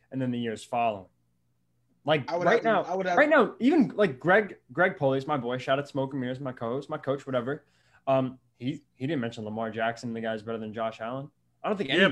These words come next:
Speaker 3: but he's
Speaker 1: did
Speaker 3: also
Speaker 1: that.
Speaker 3: not putting Josh Allen in his top three, though. I don't think he put Josh Allen in his top three quarterbacks.
Speaker 1: He doesn't have to.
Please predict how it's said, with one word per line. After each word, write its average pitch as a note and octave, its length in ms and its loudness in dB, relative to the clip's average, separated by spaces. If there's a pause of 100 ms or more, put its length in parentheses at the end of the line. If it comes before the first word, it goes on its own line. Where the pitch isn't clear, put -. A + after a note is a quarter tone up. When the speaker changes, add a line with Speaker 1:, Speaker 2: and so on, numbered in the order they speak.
Speaker 3:
but D#3+ 60 -4
he's F3+ 80 -8
Speaker 1:
did F#3 80 0
Speaker 3:
also F#3+ 140 0
Speaker 1:
that. F#3 60 -2
Speaker 3:
not F3 200 -2
putting E3+ 180 -6
Josh E3 260 -4
Allen F3 220 -4
in D3+ 60 -2
his C#3 100 -4
top D3+ 260 -8
three, E3 160 -8
though. G2+ 240 -12
I B2 120 -6
don't D3 80 -8
think C#3+ 120 -12
he D3 60 -10
put C3+ 160 -10
Josh C3 220 -8
Allen C3+ 140 -8
in B2 40 -8
his A2+ 80 -12
top A#2+ 260 -14
three B2 140 -12
quarterbacks. G2 420 -14
Speaker 1:
He A#3 80 2
doesn't E4+ 220 0
have C#3+ 280 0
to. G3+ 200 -2